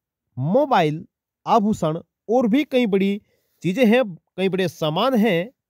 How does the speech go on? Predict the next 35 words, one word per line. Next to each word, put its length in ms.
जो 200
केंद्र 300
सरकार 540
महंगे 460
कर 200
सकती 360
है। 120
तो 160
आप 180
हमारे 220
साथ 340
अंत 180
तक 220
बने 200
रहिएगा, 300
तमाम 520
जानकारी 440
हम 200
आपको 420
इस 160
वीडियो 320
के 140
माध्यम 480
से 280
देने 160
वाले 200
हैं। 140
किन 160
व्यक्तियों 380
को 200
कितना 240
झटका 280
लगने 260
वाला 240
है 260